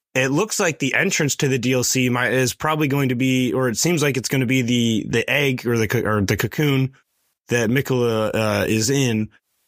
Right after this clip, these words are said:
uh, in Mohgwyn Palace. And it seems like Miquella is gonna be a heavy focus of the D L C.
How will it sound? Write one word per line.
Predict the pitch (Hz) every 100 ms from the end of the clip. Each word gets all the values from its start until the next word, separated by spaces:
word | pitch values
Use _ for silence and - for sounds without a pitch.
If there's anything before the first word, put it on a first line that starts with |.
| _ _ -
uh, | 131
in | 117 110 117
Mohgwyn | 117 139 123 110
Palace. | 147 165 147 131 - -
And | 131 143 143 131
it | 131 120
seems | - 156 147
like | 156 -
Miquella | 139 151 - 160
is | 151
gonna | - 147
be | 151
a | 139
heavy | 202 190
focus | - 104 87 110
of | 92
the | 90
D | 90
L | 82
C. | - 82